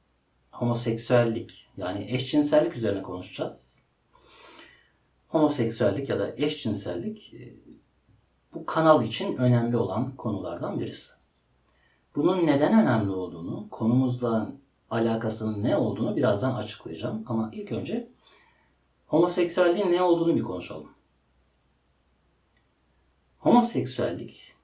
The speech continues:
ya da eşcinsellik, ki eşcinsel kelimesi zaten kendisini tanımlıyor.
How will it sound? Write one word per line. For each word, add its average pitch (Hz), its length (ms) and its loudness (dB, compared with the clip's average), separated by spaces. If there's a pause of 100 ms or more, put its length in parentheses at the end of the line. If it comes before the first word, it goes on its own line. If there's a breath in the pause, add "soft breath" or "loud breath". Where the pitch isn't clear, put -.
(140)
ya 110 100 -6
da 92 300 -8 (200)
eşcinsellik, - 1120 -2
ki 117 140 -4
eşcinsel 110 500 -2
kelimesi 98 440 -4
zaten 92 460 -8 (160)
kendisini 87 480 -10
tanımlıyor. - 500 -8